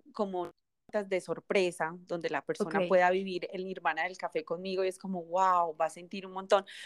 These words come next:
Speaker 1: Pero parte de, de, de, de la experiencia, eh, yo les vendo los ojos y les permito que olfateen ese café que preparamos,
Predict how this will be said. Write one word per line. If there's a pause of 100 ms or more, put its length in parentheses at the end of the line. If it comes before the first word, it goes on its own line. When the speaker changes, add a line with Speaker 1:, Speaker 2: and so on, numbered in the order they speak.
(140)
Speaker 1:
Pero
parte
de,
de,
de,
de
la
experiencia, (360)
eh, (220)
yo
les
vendo
los
ojos
y (680)
les
permito
que
olfateen
ese
café
que
preparamos,